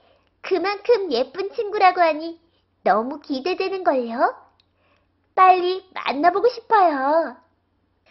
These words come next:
안녕, 내가 바로 장미처럼 예쁜 장미앵무란다. 만나서 반가워. 넌 정말 색깔이 예쁜 앵무새로구나.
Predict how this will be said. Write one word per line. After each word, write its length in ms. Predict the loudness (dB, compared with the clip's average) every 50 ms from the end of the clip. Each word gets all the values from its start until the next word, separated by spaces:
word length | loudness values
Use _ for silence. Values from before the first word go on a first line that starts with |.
| _ _ _ _ _ _ _ _ _ _ _ 0
안녕, 360 | 2 2 2 0 -4 -4 -4 -4 -8 -14 _ _ -20 -20 _ _ _ _
내가 280 | -8 -4 -2 -2 0 0
바로 340 | 0 0 0 0 0 -2 -4 -10 -16 -20 _ _
장미처럼 800 | _ -8 -6 -4 -4 -4 -6 -6 -4 -2 -2 0 0 -2 -2 -2
예쁜 480 | -4 -4 -4 -8 -12 -12 -10 -12 -14 -18 _ _ _ _ _ -2
장미앵무란다. 1200 | 0 2 2 2 0 -4 -6 -6 -6 -4 -2 0 0 -2 -2 -6 -12 -10 -8 -8 -8 -8 -10 -14 _ _ _ _ _ _ _ _ _ _ _ _ _ _ _ _ _ _ _ _ _ _
만나서 560 | -6 -4 -2 -2 -2 -2 -4 -2 0 0 0
반가워. 920 | 2 2 2 2 2 0 0 4 4 4 6 4 4 4 4 4 2 0 -2 -6 -16 -20 -20 _ _ _ _ _ 0
넌 260 | 0 0 0 -2 -2
정말 520 | 0 2 2 2 0 -2 -2 -2 -2 -4 -6 -14 _ _ _ _ _ _ 0
색깔이 600 | 0 0 2 0 0 2 2 2 2 0 -4 -4
예쁜 420 | 0 0 0 0 0 -2 -8 -10 -8 -8
앵무새로구나. 1300 | -8 -6 -6 -6 -2 0 0 0 2 0 0 0 -2 -2 -4 -4 -2 0 2 2 2 0 -4 -8